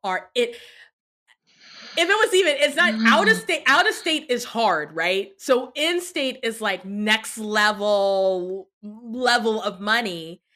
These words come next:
Speaker 1: And we were trying to figure out what school could take this young man, who was a smart, talented young man, but he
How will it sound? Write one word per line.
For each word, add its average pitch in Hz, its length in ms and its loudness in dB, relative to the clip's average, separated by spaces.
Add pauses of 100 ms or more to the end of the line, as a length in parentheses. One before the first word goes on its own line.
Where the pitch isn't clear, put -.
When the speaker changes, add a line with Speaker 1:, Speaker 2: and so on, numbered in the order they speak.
(580)
Speaker 1:
And 247 280 0
we 294 100 -4
were 330 100 -4
trying 330 260 -4
to 285 40 -6
figure 269 280 -6
out 196 220 -4
what 240 200 -4
school 214 640 -4
could 220 240 -8
take 247 320 -6
this 196 200 -14
young 185 240 -6
man, 165 260 -8
who 214 80 -8
was 220 140 -10
a 214 60 -14
smart, 277 340 -6
talented 277 500 -4
young 165 220 -8
man, 160 340 -8
but 214 180 -8
he 262 380 -8